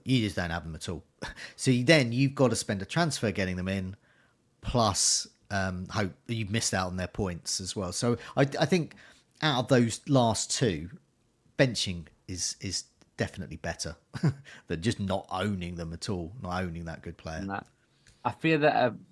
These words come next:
Speaker 2: the substitution for game week twenty just done now, uh, might have done the opposite of what you were suggesting,
Speaker 1: Mm-hmm.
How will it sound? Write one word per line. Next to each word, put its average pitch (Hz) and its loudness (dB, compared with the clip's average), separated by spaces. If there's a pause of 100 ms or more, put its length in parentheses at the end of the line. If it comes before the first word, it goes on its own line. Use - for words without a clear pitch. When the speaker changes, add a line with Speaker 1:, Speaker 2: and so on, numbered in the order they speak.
(260)
Speaker 2:
the 127 -2
substitution 123 0
for 110 2
game 113 0
week 110 -4
twenty 98 2 (140)
just 104 -6
done 101 0
now, 98 4
uh, 98 4
might 107 0
have 98 -6 (300)
done 110 -2
the 107 2
opposite 113 2
of 107 -4
what 104 -2
you 107 -2
were 110 -2
suggesting, 113 0
Speaker 1:
Mm-hmm. - 0